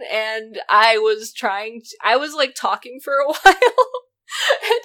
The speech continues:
I was, like, trying to signal the pass, and they just, again, were not paying attention, and I really had to cough, like, really badly. <laughs> So I grabbed a pen and kinda just chucked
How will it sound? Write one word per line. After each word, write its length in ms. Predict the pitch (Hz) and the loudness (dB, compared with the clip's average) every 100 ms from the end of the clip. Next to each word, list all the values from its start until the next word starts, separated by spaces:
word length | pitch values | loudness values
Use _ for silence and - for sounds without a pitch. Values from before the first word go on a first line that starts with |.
| 359 | 4
I 100 | 370 | 6
was, 160 | 466 | 4
like, 160 | 440 392 | 0 -4
trying 440 | - - 247 269 294 | -4 2 2 2 -2
to 80 | |
signal 380 | 285 277 247 262 | -8 -6 -4 -4
the 80 | 240 | -4
pass, 560 | 233 196 196 208 240 - - | -2 0 2 0 -6 -12 -8
and 220 | 220 226 | -6 -6
they 160 | 233 240 | -8 -10
just, 220 | 247 240 - | -12 -14 -8
again, 280 | 208 233 196 | -2 -2 -2
were 100 | 208 | -2
not 180 | 202 - | -2 -2
paying 220 | 247 226 | -4 -4
attention, 540 | 214 214 208 - 220 | -6 -6 -8 -6 -6
and 120 | 202 196 | -4 -4
I 60 | |
really 360 | 220 247 254 269 | -4 -6 -8 -8
had 220 | 254 220 | -8 -10
to 80 | 190 | -10
cough, 540 | - 185 180 180 - _ - - 247 | -6 -2 -2 -4 -16 _ -20 -10 2
like, 220 | 254 254 - | 2 2 -12
really 560 | 247 294 302 302 302 | -14 -6 -4 -4 -4
badly. 720 | 277 262 226 262 302 - 381 | 6 10 10 8 2 2 4
<laughs> 260 | 294 208 240 - 233 - 226 - - 494 | 6 6 6 4 2 -8 -8 0 4 4
So 220 | - 330 311 | 4 0 2
I 120 | 339 | 0
grabbed 380 | - 247 247 277 | 0 4 4 2
a 60 | 269 | -12
pen 340 | - 202 214 | -6 -4 -4
and 120 | 196 220 | -6 -6
kinda 300 | - 262 247 | -2 0 0
just 360 | - 247 - | 0 -2 -4
chucked 440 | - - 208 - | -12 -8 -8 -8